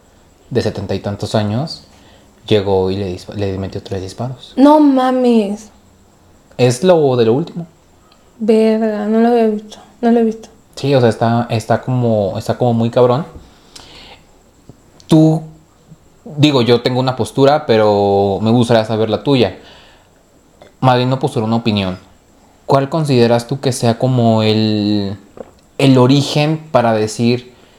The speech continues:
Speaker 1: como para atacar el problema? O sea, digo, siento que la punta de, el ul-, el último paso, pues, es el feminicidio, pero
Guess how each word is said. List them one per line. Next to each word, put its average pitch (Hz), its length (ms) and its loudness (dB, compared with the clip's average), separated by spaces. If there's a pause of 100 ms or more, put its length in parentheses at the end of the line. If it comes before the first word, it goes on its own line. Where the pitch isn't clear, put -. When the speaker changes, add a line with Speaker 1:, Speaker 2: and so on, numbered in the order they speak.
(2000)
Speaker 1:
como 135 180 2
para 123 160 2
atacar 131 240 0
el 135 120 2
problema? 104 440 -2 (840)
O - 40 -20
sea, 131 100 2
digo, 131 240 0
siento 135 240 0
que 143 100 0
la 110 160 0
punta 117 260 -2
de, 107 580 2
el 110 100 -2
ul-, 120 300 2
el 117 140 2
último 117 320 -2
paso, 110 360 -2
pues, - 140 -10
es 107 100 0
el 110 100 -2
feminicidio, 104 720 -4
pero 87 340 -6